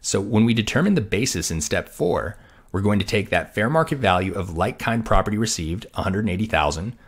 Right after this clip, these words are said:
only now we're going to be adding the deferred loss, right? Typically, we are going to reduce this by the deferred gain,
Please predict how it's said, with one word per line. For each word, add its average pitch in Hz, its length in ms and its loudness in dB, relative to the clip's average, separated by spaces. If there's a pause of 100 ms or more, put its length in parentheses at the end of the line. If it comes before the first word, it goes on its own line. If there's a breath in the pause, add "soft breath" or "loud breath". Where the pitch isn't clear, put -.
(400 loud breath)
only 104 220 2
now 104 260 2
we're 175 80 2
going 117 200 4
to 110 60 4
be 98 280 -6
adding 104 520 2 (100)
the - 80 -4
deferred 73 340 -4
loss, 80 500 -2 (340)
right? - 300 -4
Typically, 135 580 0
we 98 220 -2
are 95 80 0
going 92 200 -2
to 87 60 -2
reduce 87 360 -2
this 92 160 -4
by 85 160 0
the 78 80 -6
deferred 73 360 -6
gain, 117 460 -2